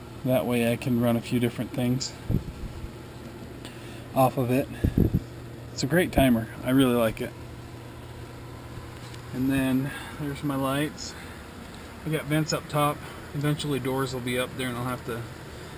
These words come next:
shim them out so enough air gets around them. I'll have four doors where I'll be able to access from the front.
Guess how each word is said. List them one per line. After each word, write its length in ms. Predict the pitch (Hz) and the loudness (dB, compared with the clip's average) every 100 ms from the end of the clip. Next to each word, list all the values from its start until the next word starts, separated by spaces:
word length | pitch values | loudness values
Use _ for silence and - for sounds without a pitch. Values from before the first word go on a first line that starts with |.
| - | -10
shim 280 | - 156 135 | -2 2 4
them 200 | 131 123 | 4 4
out 240 | 127 127 - | 2 0 -2
so 100 | 123 | -2
enough 240 | 123 123 | -2 -2
air 160 | 120 123 | -2 -2
gets 260 | 123 120 | -4 -4
around 280 | 123 117 120 | -4 -4 -2
them. 140 | 131 139 - - - - - - - - - - | -2 -4 -8 -12 -12 -12 -12 -12 -12 -12 -12 -6
I'll 100 | 131 | -4
have 120 | 127 | -4
four 240 | - 135 | -2 -4
doors 380 | 131 127 127 123 | -2 -2 -2 -2
where 100 | 123 | -4
I'll 80 | 120 | -2
be 120 | 123 | -4
able 140 | 120 117 | -4 -4
to 120 | 117 | -4
access 400 | 127 - 127 123 | -4 -4 -8 -8
from 200 | - 120 | -8 -8
the 60 | 110 | -6
front. 300 | 131 123 | -6 -6